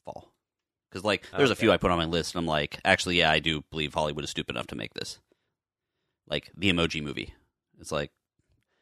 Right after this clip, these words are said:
Speaker 1: they were trying to reach the kids.
Speaker 2: Yeah.
Speaker 1: You know, like
Speaker 2: And, and I have, I have some on my list that actually I don't even, that were not even in theaters, but I'm like, "Who the, what stoner came up with this?"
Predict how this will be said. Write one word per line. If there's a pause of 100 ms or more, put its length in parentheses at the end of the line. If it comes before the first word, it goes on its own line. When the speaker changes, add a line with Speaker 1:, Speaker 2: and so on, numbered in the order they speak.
(260)
Speaker 1:
they
were
trying
to
reach
the
kids. (520)
Speaker 2:
Yeah.
Speaker 1:
You
know,
like (280)
Speaker 2:
And, (260)
and
I
have, (140)
I
have
some
on
my
list
that (180)
actually (160)
I
don't
even, (300)
that
were
not
even
in
theaters,
but
I'm
like, (1000)
"Who
the, (680)
what
stoner
came
up
with
this?"